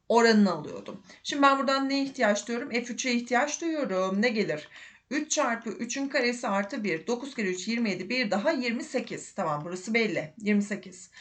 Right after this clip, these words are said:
Bir de F bir'i hesap edelim arkadaşlar. F bir nedir? Üç çarpı birin karesi birdir. Bir eklerdim.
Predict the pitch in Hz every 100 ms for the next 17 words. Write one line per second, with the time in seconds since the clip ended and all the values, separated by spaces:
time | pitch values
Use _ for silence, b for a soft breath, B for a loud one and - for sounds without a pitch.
0 | B B - 339 339 - 320 311 311 240
1 | 202 180 175 175 160 180 180 - - -
2 | 233 233 302 277 208 277 277 254 285 226
3 | 233 208 233 233 220 214 214 254 160 247
4 | 294 285 233 160 151 113 -